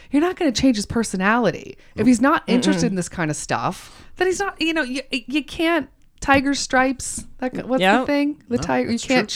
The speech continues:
Speaker 1: change the
Speaker 2: Tiger
Speaker 1: tiger stripe.
Speaker 2: stripes.
Speaker 1: Right.
Speaker 2: Yeah.
Speaker 1: You, this is who you fell in love with. And the other thing is that I feel like weddings in general are usually the first time you're really confronted with certain things about your new life partner.
Speaker 2: Yep.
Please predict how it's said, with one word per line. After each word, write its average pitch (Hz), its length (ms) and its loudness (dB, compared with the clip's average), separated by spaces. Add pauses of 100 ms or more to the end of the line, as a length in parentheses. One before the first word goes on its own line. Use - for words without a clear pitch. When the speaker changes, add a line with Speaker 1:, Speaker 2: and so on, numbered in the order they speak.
Speaker 1:
change 247 200 0
the 240 100 -2
Speaker 2:
Tiger 233 300 -4
Speaker 1:
tiger 247 100 -2
stripe. 254 340 -2
Speaker 2:
stripes. - 40 -4
Speaker 1:
Right. 311 180 4 (340)
Speaker 2:
Yeah. 247 120 -4
Speaker 1:
You, - 120 -10
this 247 320 2
is 392 160 4
who 285 80 4
you 262 140 4
fell 226 260 4
in 165 140 0
love 175 280 2
with. 349 380 -4 (340)
And 220 320 2
the 240 200 2
other 302 120 0
thing 370 180 0
is 277 120 -2
that 202 240 0
I 185 60 0
feel 262 340 -2
like 330 160 0 (160)
weddings 208 460 2
in 196 100 0
general 170 600 -2
are 170 120 -2
usually 180 320 -4
the 196 140 -4
first 180 340 -6
time 185 180 -4
you're 165 120 -2
really 170 160 -2
confronted 160 560 -6
with 151 100 -4
certain 170 340 -4
things 160 280 -4
about 160 240 -2
your 156 160 -2
new 151 340 2
life 147 380 -2
partner. 214 600 -2
Speaker 2:
Yep. - 140 -6